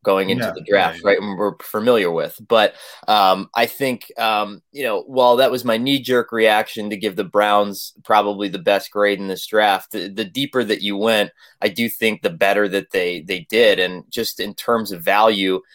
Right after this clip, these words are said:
Speaker 1: you know, J O K from Notre Dame, that was a first-round player. And that's a
Speaker 2: Yeah.
Speaker 1: guy that I think grades out particularly well for them, because in that division,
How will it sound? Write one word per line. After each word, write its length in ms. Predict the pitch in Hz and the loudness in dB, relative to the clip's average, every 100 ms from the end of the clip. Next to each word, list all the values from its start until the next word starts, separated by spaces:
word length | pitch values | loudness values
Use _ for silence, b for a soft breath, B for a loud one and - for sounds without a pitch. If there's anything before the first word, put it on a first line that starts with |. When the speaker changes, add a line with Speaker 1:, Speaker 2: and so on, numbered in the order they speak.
| b b | b b
Speaker 1:
you 120 | 120 | 0
know, 320 | 104 95 90 - | 4 4 2 0
J 240 | 123 127 | 4 6
O 140 | 110 98 | 6 4
K 320 | - 110 110 | 2 2 2
from 240 | - 101 | -2 -4
Notre 240 | 104 101 98 | 0 0 2
Dame, 300 | 101 101 98 | 2 0 0
that 140 | 120 | -2
was 140 | 143 | -2
a 80 | 107 | -6
first-round 640 | - 113 104 - 101 90 87 | -6 -4 -4 -2 -2 -2 -2
player. 420 | 98 98 76 - | 0 2 0 -4
And 160 | 101 101 | -6 -2
that's 240 | 110 - | -4 -4
a 40 | 101 | -4
Speaker 2:
Yeah. 80 | |
Speaker 1:
guy 280 | 101 104 104 | 2 4 4
that 320 | 95 98 92 - _ _ | 2 2 2 -2 _ _
I 100 | 110 | -8
think 360 | - 123 113 104 _ _ _ | -6 -4 -4 -6 _ _ _
grades 380 | 127 139 147 139 | -6 0 0 2
out 200 | 135 123 | 2 0
particularly 640 | - 107 156 156 160 143 | -4 -6 -4 -2 0 0
well 240 | 131 127 117 | 4 4 4
for 160 | - | 2
them, 320 | 95 107 120 127 | -2 0 0 -2
because 400 | 117 117 104 - | -10 -6 -8 -4
in 220 | 139 147 | -2 0
that 260 | 139 123 - | 0 -2 -4
division, 640 | 107 90 117 113 92 82 | -10 -4 -4 -4 -8 -12